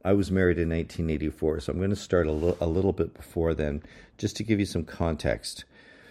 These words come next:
Because many of our premonitions often will come through dream state, and many of us have had those types. They are not always the good ones, and they're not always ones that we understand in the moment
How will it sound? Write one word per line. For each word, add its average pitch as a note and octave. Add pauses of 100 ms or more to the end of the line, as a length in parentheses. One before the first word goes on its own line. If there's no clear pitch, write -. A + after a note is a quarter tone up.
(480)
Because G2
many B2+
of B2
our G2
premonitions D#2+
often D#2+
will E2
come E2
through D#2+
dream D#2+
state, C2
and D2+
many F#2
of G#2
us G2+
have F#2
had G#2+
those D#2
types. - (720)
They A2
are A#2+
not D3+
always F#2
the D2+
good D2
ones, F2+ (800)
and F2+
they're G2+
not G#2
always G#2+
ones G2
that G2
we G#2
understand F#2
in F2
the F2
moment F#2